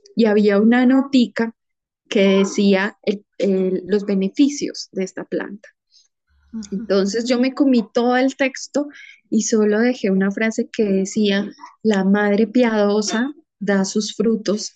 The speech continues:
Speaker 1: a sus hijos". Entonces, este libro lo intervení con la palabra matas para generar una ambivalencia entre el significado de la planta y del acto de matar.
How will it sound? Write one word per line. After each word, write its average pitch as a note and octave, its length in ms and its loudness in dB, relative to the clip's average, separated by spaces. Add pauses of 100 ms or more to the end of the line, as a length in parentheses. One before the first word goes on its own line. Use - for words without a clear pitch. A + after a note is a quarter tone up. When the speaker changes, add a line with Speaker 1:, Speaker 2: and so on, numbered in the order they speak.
(120)
Speaker 1:
a F#3+ 140 -6
sus - 320 -6
hijos". - 520 -2 (180)
Entonces, A3+ 1000 2 (580)
este A#3+ 260 0
libro B3+ 280 4
lo C4 120 2
intervení G#3+ 580 0
con B3 180 -2
la A#3 140 0
palabra F#3+ 460 0
matas G3+ 680 -2 (120)
para G3 200 -2 (120)
generar F#3 560 -2
una G#3 160 0
ambivalencia G3 680 0
entre G#3 240 -2
el G3+ 100 -6
significado F#3+ 1040 -2 (280)
de F#3+ 140 0
la F#3 200 -2
planta G3+ 580 2
y A3+ 140 2
del F#3+ 340 0
acto G3 460 -2
de C4+ 140 4
matar. G3 440 0